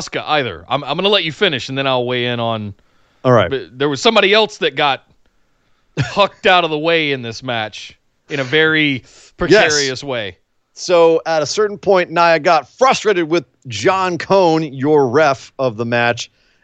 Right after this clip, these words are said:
Speaker 2: and she hucked him out of the way. He goes flying,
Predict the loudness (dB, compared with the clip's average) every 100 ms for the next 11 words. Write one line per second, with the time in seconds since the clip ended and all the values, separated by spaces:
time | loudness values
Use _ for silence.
0 | -8 -4 -4 -2 -4 0 -2 -2 -2 -4
1 | 0 0 0 0 2 4 4 2 -2 0
2 | 2 2 -2 -4 0 0 0 -2